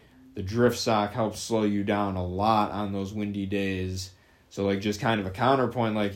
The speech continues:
Ryan was saying about going at least a certain speed, sometimes depending on the situation, if you're not trying to cover water, uh,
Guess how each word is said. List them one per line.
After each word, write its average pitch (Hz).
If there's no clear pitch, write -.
Ryan 107
was 104
saying 107
about 98
going 104
at 95
least 104
a 101
certain 98
speed, 110
sometimes 101
depending 101
on 101
the 95
situation, 101
if 98
you're 98
not 101
trying 101
to 98
cover 98
water, 101
uh, 92